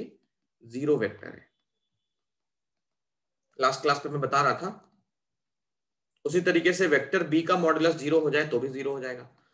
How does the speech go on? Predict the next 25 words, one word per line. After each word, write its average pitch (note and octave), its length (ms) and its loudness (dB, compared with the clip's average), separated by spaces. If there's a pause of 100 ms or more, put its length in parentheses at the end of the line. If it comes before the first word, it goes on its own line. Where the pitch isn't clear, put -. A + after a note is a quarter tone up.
(140)
और B2 120 -4
vector D3 400 2
B G3 180 2
का G#3+ 80 4
modulus F#3+ 420 0
अगर F#3 160 -2
ज़ीरो F#3 220 0
हो F#3+ 100 -4
जाए E3+ 200 -2
मतलब A#2+ 340 -6
B B2+ 220 0
हमारा C#3+ 280 -4
zero C3+ 260 -6
vector C3 280 -10
हो C3 100 -12
गया। B2+ 200 -18 (1800)
तो - 60 0
इन D#3 120 0
दोनों E3+ 220 4
में F#3 80 0
से F#3+ 120 -2
कोई F#3+ 280 2
भी G#3 120 4
हो G3 140 2
जाए G3+ 200 0